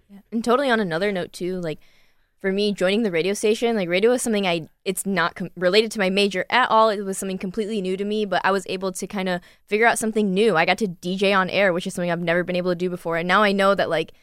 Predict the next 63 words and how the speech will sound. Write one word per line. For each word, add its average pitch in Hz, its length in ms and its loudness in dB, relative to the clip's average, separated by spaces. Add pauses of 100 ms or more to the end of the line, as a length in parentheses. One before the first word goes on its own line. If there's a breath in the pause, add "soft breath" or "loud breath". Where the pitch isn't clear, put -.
(300)
oh, 175 240 2
that's 190 240 2
something 262 160 0
that, 208 60 0
like, 190 140 -2
I 180 60 0
could 185 320 0
do 180 260 0
when 165 160 -2
I 165 260 -2 (200)
go 180 120 6
to - 60 4
grad 269 220 4
school. - 160 -6
Like, 156 120 -2
I 170 100 -2
could 180 160 -8
work 185 160 2
at 202 80 -4
the 190 80 -2
radio 220 260 2
station 170 380 -4
again. 156 240 -4
Like, 151 120 -4
I 175 100 2
have 180 260 2
that 170 120 -4
experience. 165 600 -8
So 165 260 -4 (300 soft breath)
not 214 160 2
only 208 240 2
are 185 80 6
R 180 60 4
S 190 180 0
Os 180 200 2 (200)
available 175 400 0
for 180 140 -8
you 180 100 -2
to 175 60 -6
figure 170 360 -4
out 165 300 4
maybe 175 240 -4
something 180 300 -4
is 165 120 -6
wrong 165 220 -2
for 262 140 -6
you, 440 360 6
but 196 180 4
maybe 196 280 0
something 254 340 0
is 220 220 4
right 226 160 2
for 196 120 -6
you, 165 200 -4
something 185 280 -4
that 175 140 0
is 180 80 -4
completely 190 360 -4
different 175 240 -8
from 170 120 -8
what 143 120 -8
you're 147 120 -6
doing. 139 320 -8